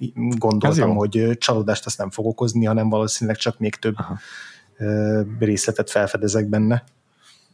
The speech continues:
Speaker 2: Most megnéztem én is, hogy annak idején mennyit adtam rá, mert az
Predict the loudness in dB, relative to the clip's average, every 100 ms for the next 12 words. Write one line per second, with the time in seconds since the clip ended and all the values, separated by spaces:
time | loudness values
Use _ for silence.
0 | -14 -14 -14 -10 -2 2 4 4 2 4
1 | 4 4 4 4 4 2 4 4 4 2
2 | 2 0 2 2 4 2 0 0 0 0
3 | 0 0